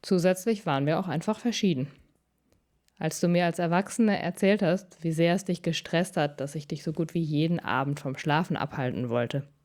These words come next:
Ich war halt wach und wollte noch diese eine Sache sagen, hat mir das echt leid getan. Insgesamt genießen wir aber beide die Gesellschaft unserer Schwester und haben ein vertrautes Verhältnis.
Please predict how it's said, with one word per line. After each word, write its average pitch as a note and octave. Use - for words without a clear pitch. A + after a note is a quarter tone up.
Ich -
war D#3
halt D#3+
wach -
und E3
wollte E3
noch G3+
diese B3
eine A3
Sache A3
sagen, C#3
hat -
mir D#3
das D3+
echt -
leid C3
getan. C3+
Insgesamt F#3+
genießen F#3+
wir D#3
aber C#3+
beide C#3+
die C#3+
Gesellschaft D3
unserer D3+
Schwester F3+
und F3
haben E3+
ein F#3+
vertrautes F3
Verhältnis. C#3+